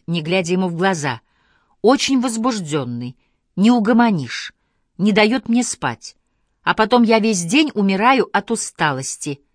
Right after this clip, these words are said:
сил нет. А мне столько всего хочется успеть". "Аслан вам поможет",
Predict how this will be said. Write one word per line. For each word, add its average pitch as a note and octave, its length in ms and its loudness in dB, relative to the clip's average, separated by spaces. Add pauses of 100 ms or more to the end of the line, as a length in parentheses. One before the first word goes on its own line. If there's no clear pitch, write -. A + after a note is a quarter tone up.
(300)
сил F#3 400 -2
нет. C3+ 320 -8 (600)
А F3+ 120 4
мне G#3+ 200 4
столько D4+ 400 -2
всего D#3 300 -4
хочется - 500 -6
успеть". - 600 -10 (1400)
"Аслан A3+ 640 0
вам D4 240 2
поможет", A#3+ 680 -4